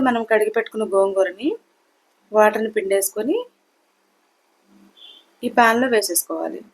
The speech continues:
సింపుల్ and ఈజీ, క్విక్ అయిపోతుందండి ఇది. అస్తమానం పచ్చళ్ళు, పప్పులే కాకుండా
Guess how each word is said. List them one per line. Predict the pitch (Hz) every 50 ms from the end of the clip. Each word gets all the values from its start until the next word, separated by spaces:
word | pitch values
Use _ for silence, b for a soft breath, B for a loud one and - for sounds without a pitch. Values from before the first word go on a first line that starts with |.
| _ _ _ _ _ _ _ _ _ _ _ _ _ _ _ - _ b b b b b _ - -
సింపుల్ | 262 262 262 247 - 285 285 285 - - 202
and | 208 208 208 208 208 214
ఈజీ, | 220 233 240 - 269 269 - _ -
క్విక్ | 226 233 233 - - 277 269
అయిపోతుందండి | 240 233 - 214 208 196 196 190 180 180 180 175 170
ఇది. | 208 254 320 403 440 - b b b b b b b b _ _ _ _ _ - - - - 214
అస్తమానం | - - 233 233 240 240 247 254 240 226
పచ్చళ్ళు, | 208 202 - - 220 208 208 214 214 -
పప్పులే | 202 196 - 208 202 202 - 196
కాకుండా | 190 190 _ 202 202 254 320